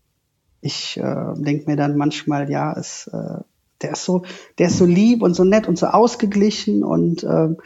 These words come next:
dann denk ich mir einfach, ja, dann,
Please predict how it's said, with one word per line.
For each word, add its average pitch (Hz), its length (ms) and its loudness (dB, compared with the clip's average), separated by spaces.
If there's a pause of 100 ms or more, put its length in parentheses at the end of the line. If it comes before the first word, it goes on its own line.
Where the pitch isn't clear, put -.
(540)
dann 160 180 4
denk 165 220 2
ich 175 360 -6
mir 165 340 2
einfach, - 440 -4
ja, 170 420 4
dann, 156 500 0